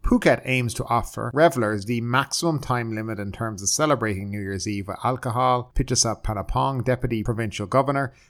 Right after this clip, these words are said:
said a provincial order has been issued to extend the alcohol serving time at restaurants from eleven P M to six A M on December thirty-first.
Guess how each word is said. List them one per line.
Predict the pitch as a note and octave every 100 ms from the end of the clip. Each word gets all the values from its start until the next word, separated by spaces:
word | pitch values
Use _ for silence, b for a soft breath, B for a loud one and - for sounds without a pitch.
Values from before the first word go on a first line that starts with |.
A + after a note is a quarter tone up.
| b
said | - - A#2+ A#2 -
a | A2+
provincial | - A#2 C#3 A2+ B2
order | A#2 A#2
has | A2+ A2+
been | A2+ C3
issued | D3 D3+ -
to | C#3
extend | C3 - F3 F#3
the | B2
alcohol | A#2+ G#2+ G2+ G#2+
serving | - A#2 G#2 G2+
time | A#2 A#2+ A2+
at | G2+
restaurants | A2+ A2 - A#2 G#2
from | A2+
eleven | A2 B2+ B2+ B2
P | B2 E3
M | A2+ G#2+ G2+
to | -
six | B2+ G#3+ -
A | A#2
M | G2+ G2 G2 -
on | A#2
December | A2 - G2 F#2+
thirty-first. | F#2+ F#2+ F#2 F2+ B2+ B2+ - -